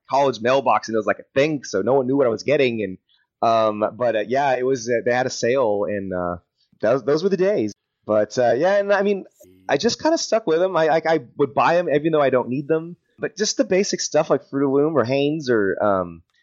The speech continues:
Speaker 1: you know, the big six packs or, you know, or, or, uh, Jockey. And, uh, the one that's really, Jockey's, like, kinda, like, up-, updating their older, you know, like, better, you know, more, you know, different fabric or, uh, prints and stuff. And I haven't tried any of the new ones, but, um,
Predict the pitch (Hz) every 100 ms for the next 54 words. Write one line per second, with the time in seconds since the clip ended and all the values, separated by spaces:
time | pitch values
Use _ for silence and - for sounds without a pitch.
0 | _ - 117 120 156 - 156 - 156 139
1 | - - 120 120 123 110 107 - 101 98
2 | 92 90 92 101 92 - 107 104 98 98
3 | 92 87 82 87 - _ _ 131 131 214
4 | 285 - 151 180 185 - 113 139 - 240
5 | 180 - 165 139 127 113 _ - 131 -
6 | _ _ _ - 139 - 143 147 135 131
7 | 127 131 135 127 131 120 113 - 127 123
8 | 113 110 90 - _ 107 110 117 117 107
9 | - 110 107 120 95 120 139 151 117 104
10 | 92 90 165 170 - 175 - 156 156 117
11 | 123 165 175 - 127 156 135 104 110 127
12 | 107 110 - 98 90 107 101 95